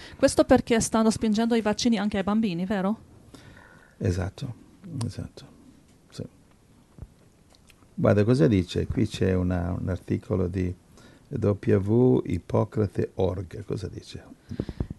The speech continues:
Speaker 1: Eh, la dottoressa Silvana De Mari, medico-psicologa, scrittrice del comitato ippocrate org punto org, dice: "Cari genitori,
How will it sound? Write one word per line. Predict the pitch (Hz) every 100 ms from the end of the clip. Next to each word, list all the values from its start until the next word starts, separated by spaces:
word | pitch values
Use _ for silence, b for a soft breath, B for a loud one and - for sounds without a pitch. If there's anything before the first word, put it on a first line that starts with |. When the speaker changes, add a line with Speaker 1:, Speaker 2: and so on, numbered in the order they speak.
| -
Speaker 1:
Eh, | 240 240 233
la | 233
dottoressa | 226 - 247 302 - 285 254
Silvana | 240 233 214 226 247
De | 233
Mari, | 202 196 185 202 240
medico-psicologa, | - 214 233 240 226 - 190 - - 220 214 202 190 185
scrittrice | 175 - 214 202 240 269 -
del | 190 190
comitato | - 202 202 240 247 226 -
ippocrate | 208 - 247 247 226 220
org | - 208 196 - -
punto | - 240 214 196 -
org, | 208 196 226 247 277
dice: | 202 202 - 175 196 b b b b b
"Cari | - 294 254
genitori, | 202 190 - 185 185